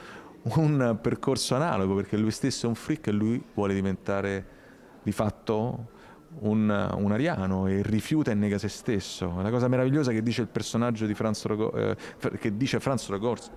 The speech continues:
Rogosky del suo personaggio è che in realtà anche lui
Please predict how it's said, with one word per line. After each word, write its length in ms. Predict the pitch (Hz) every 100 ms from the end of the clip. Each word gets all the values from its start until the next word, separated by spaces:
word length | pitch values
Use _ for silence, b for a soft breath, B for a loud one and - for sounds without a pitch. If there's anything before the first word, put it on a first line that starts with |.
| - -
Rogosky 420 | 107 120 - 92
del 120 | 90
suo 200 | - 110
personaggio 800 | 104 101 - 117 110 117 101 90 B B B B B
è 140 | 101 -
che 120 | 107
in 120 | 107
realtà 300 | 107 104 139
anche 240 | 113 - 107
lui 460 | 131 143 101 95